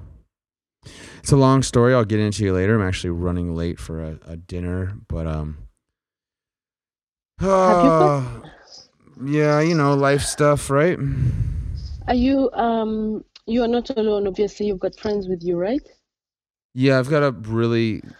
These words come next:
Speaker 1: actually, it's one of the things that's tough about leaving Bali is that I've actually got a really good social network of people here that are very supportive and present, and it's something that I've never really experienced anywhere else in the world.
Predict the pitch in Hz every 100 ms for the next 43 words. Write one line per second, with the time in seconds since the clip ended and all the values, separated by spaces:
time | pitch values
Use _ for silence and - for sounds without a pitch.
0 | 87 101 98 - 104 92 - 107 110 98
1 | - 101 95 92 - - 92 101 90 82
2 | 82 82 82 80 78 87 95 92 85 80
3 | 73 82 - 85 85 80 80 80 78 80
4 | 82 - 78 78 85 78 78 - 85 82
5 | - 78 76 80 78 - 78 80 78 80
6 | 80 73 76 73 78 76 - 71 - 80
7 | 78 76 73 - _ _ _ _ _ _
8 | - 78 73 73 82 80 76 78 73 -
9 | - 73 71 69 69 82 78 82 80 80
10 | 82 85 92 92 92 87 - 92 127 98
11 | - 85 85 85 - 82 82 95 78